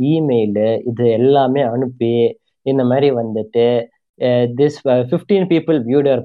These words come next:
profile. To view them back or fifteen people have given you request for, uh, uh, marriage."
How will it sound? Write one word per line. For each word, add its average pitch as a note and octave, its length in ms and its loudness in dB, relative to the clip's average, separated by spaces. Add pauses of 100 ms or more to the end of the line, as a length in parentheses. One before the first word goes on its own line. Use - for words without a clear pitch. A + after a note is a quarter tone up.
profile. A2 420 0 (380)
To D#3+ 40 4
view D#3 440 2
them D3 240 0
back B2 300 2 (500)
or D3+ 40 4
fifteen D#3 420 -4
people D3+ 260 -2
have C#3 200 0
given C3+ 280 -2
you C3+ 120 -4 (140)
request B2 540 -4
for, B2+ 260 0
uh, A2+ 540 0 (560)
uh, A#2 640 0
marriage." B2 640 0